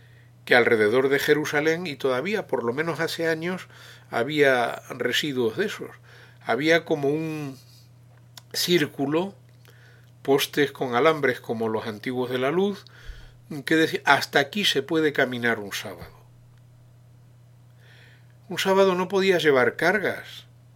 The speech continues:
ni siquiera un pesado puñado de higos en el bolsillo. Tremendo, ¿no? A veces hasta parece ridículo.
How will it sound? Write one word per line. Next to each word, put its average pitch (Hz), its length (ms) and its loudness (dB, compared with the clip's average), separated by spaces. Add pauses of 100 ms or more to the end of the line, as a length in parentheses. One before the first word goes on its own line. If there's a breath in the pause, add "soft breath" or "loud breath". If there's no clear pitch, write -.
(440 soft breath)
ni 135 140 -8
siquiera 147 440 2
un 160 180 2
pesado 139 720 2 (300 soft breath)
puñado 131 720 2 (360 soft breath)
de 123 220 0
higos 139 340 4
en 123 80 -4
el 120 120 0
bolsillo. 151 680 -2 (1600)
Tremendo, 151 560 -2
¿no? 165 180 -8 (380 loud breath)
A 113 160 -2
veces 180 480 2 (180 loud breath)
hasta - 340 0
parece 120 400 2
ridículo. 120 580 -6